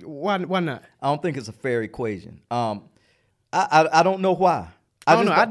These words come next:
Speaker 2: don't,
Speaker 1: I,
Speaker 2: I don't, I don't
Speaker 1: disagree.
Speaker 2: see it as a fair equation. Uh, do-rags and hair. Now,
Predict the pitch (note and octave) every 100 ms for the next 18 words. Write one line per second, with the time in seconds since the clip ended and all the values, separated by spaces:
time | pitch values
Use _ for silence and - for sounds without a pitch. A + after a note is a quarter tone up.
0 | G#3+ A3 G3+ B3 B3+ G#3 B3 C4+ A#3+ C4
1 | A3 G3 F#3 - A3+ G#3+ F#3+ F#3+ A3+ E3
2 | C3 B2 A#2+ C#3 B2 A#2 A2 A#2 C4+ A3
3 | F3 E3 D#3 C#3+ C#3 - C#3 C3 D3 G#3
4 | F3 A#2+ A#2+ _ D#3 F3 C3+ B2+